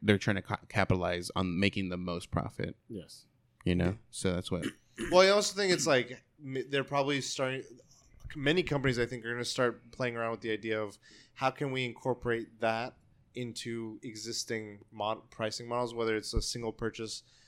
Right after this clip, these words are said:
Speaker 3: season pass, battle, but whatever.
Speaker 1: I mean, I think that's what it was, obviously, with N F T at their height, 'cause N F Ts were worth, like, insane cost, but right now, N F T and, and, and cryptocurrency in general is not necessarily all-time low, but it's very fucking low.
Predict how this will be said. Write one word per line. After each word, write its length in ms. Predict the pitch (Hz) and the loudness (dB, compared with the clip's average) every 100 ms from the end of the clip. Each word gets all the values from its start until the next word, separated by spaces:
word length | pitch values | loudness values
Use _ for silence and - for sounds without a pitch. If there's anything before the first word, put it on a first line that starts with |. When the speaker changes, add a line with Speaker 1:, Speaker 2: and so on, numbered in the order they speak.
| _ | _
Speaker 3:
season 440 | - - 110 113 | -8 -4 -4 -6
pass, 360 | 107 113 110 104 | -6 -4 -4 -2
battle, 300 | - 107 110 | 0 0 0
but 100 | 98 | -4
whatever. 220 | 113 110 127 | -4 4 10
Speaker 1:
I 40 | |
mean, 120 | 202 | 10
I 80 | 180 | 10
think 200 | 175 196 | 8 6
that's 120 | 175 | 8
what 80 | 170 | 10
it 40 | |
was, 220 | 143 143 127 | 12 12 12
obviously, 380 | 117 123 - | 10 8 10
with 140 | 113 101 | 8 10
N 140 | 113 | 8
F 80 | 117 | 6
T 160 | 131 117 | 8 8
at 200 | 95 95 | 8 4
their 120 | 87 | 2
height, 320 | 120 117 85 | 6 6 6
'cause 200 | - 90 | 0 2
N 140 | 104 | 8
F 140 | 139 - | 6 8
Ts 240 | 131 98 | 4 6
were 100 | 98 | 6
worth, 260 | 98 107 107 | 8 8 6
like, 160 | 95 | -4
insane 380 | 92 98 113 101 | -6 -4 0 -2
cost, 380 | 95 110 - - | 4 2 2 4
but 180 | 107 - - - - | 6 6 -2 -20 6
right 200 | 113 110 | 10 12
now, 360 | 117 120 117 110 | 12 12 10 10
N 140 | 107 | 10
F 160 | 113 107 | 10 8
T 520 | - 113 110 107 104 92 | 6 10 12 12 12 10
and, 300 | 98 95 85 | 6 6 2
and, 320 | 92 98 104 | 2 0 -2
and 420 | - 92 90 90 - | 2 4 4 2 8
cryptocurrency 800 | 139 110 104 113 104 95 - 98 | 8 10 6 10 8 8 8 8
in 120 | 92 | 8
general 520 | 101 101 110 123 127 _ _ _ | 6 6 4 2 2 _ _ _
is 360 | - 98 95 - _ - | 0 0 0 -12 _ -8
not 360 | 98 123 139 | 0 4 6
necessarily 460 | 139 127 - 123 98 | 6 6 6 4 6
all-time 420 | 101 123 147 135 | 6 8 8 8
low, 120 | 143 | 8
but 100 | 123 | 8
it's 160 | 98 - | 8 6
very 280 | 92 95 87 | 6 6 6
fucking 380 | - - 85 | 0 0 0
low. 220 | 87 58 | 2 0